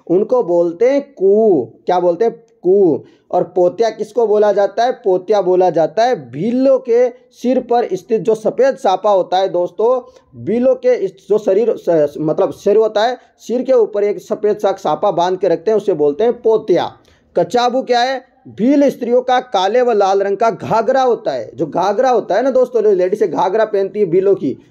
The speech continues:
काले और लाल रंग का, उसको बोलते हैं कचाबू। और कोई तो किसको बोलते हैं? जो भील पुरुषों द्वारा कमर पर बांधी जाने वाली लंगोटी, यानी कि कमर पर क्या है, भील पुरुष क्या करते हैं, लंगोटी बांध लेते हैं, तो उस लंगोटी को बोलते हैं खोइथू।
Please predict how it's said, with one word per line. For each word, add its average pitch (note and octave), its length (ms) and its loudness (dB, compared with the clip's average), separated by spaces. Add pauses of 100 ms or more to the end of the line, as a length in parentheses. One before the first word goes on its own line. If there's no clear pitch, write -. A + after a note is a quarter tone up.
काले A3 300 0
और A3 140 2
लाल F3 200 -2
रंग D3+ 200 -4
का, B2 160 -6 (180)
उसको F3 240 -2
बोलते F#3+ 260 0
हैं A#3 100 -4
कचाबू। D3 560 -4 (640)
और E3+ 140 0
कोई A3 320 0
तो C#4 120 -6
किसको B3+ 320 -4
बोलते A#3 280 0
हैं? B3 100 2
जो A#3+ 100 2
भील A#3 340 -2
पुरुषों A3+ 320 0
द्वारा G#3 240 0
कमर G3 340 -2
पर G#3 180 0
बांधी G3 320 0
जाने F#3 300 0
वाली G3 280 0
लंगोटी, F3 520 0 (200)
यानी F#3+ 140 0
कि A#3 120 -2
कमर A3 320 0
पर A3+ 160 -2
क्या G#3 140 0
है, G#3 120 0
भील G#3+ 180 0
पुरुष G#3+ 200 -2
क्या G#3 160 0
करते F#3+ 160 0
हैं, B3+ 100 2
लंगोटी A#3+ 420 2
बांध G#3+ 220 0
लेते F#3 280 -2
हैं, D3 220 -4 (240)
तो F#3 60 2
उस F3+ 120 0
लंगोटी E3+ 360 0
को D#3+ 160 -2
बोलते C#3 340 0
हैं C4 240 0
खोइथू। D#3 800 0